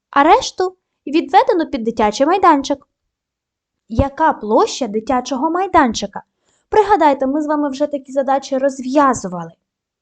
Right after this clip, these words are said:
Запишемо те, що нам дано. Правильно, нам дана довжина п'ятдесят метрів і ширина двадцять метрів. А дорівнює п'ятдесят метрів,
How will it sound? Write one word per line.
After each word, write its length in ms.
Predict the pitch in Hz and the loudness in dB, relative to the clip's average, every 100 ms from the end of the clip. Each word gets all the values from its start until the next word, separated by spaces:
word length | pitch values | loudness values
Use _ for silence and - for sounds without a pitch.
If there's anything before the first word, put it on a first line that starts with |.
| _ _ _ _ _ _ _ _ _ _ _ _ _ - 294 | _ _ _ _ _ _ _ _ _ _ _ _ _ -20 -4
Запишемо 640 | 269 269 226 220 370 453 | -2 0 -2 -2 -2 -2
те, 220 | - 214 | -2 -4
що 180 | - 262 | -4 -4
нам 280 | 254 330 339 | -4 -4 -4
дано. 420 | 392 202 185 196 _ _ _ _ _ _ _ _ _ - _ _ _ | -2 -2 -4 -10 _ _ _ _ _ _ _ _ _ -20 _ _ _
Правильно, 460 | 302 285 208 196 202 | 2 2 2 -4 -2
нам 260 | 269 311 | -2 0
дана 240 | 269 247 220 | 0 0 2
довжина 580 | 247 320 285 254 202 | 2 2 0 0 -2
п'ятдесят 540 | 196 254 262 302 349 349 | 0 0 0 -2 -2 0
метрів 460 | 359 370 359 349 _ _ | 0 0 -2 -6 _ _
і 120 | 480 | 0
ширина 460 | 480 320 277 254 262 | 2 2 2 0 -2
двадцять 440 | 233 226 214 240 | 0 -2 -2 -6
метрів. 420 | 240 233 190 - - _ _ _ _ _ _ _ _ _ _ | -4 -4 -6 -18 -20 _ _ _ _ _ _ _ _ _ _
А 260 | 339 339 269 | 4 4 6
дорівнює 540 | 254 262 262 262 254 | 4 4 2 2 2
п'ятдесят 680 | 254 277 262 277 359 403 - | 0 0 0 -2 -2 -2 0
метрів, 520 | 403 403 392 381 381 | -2 -2 -2 -4 -6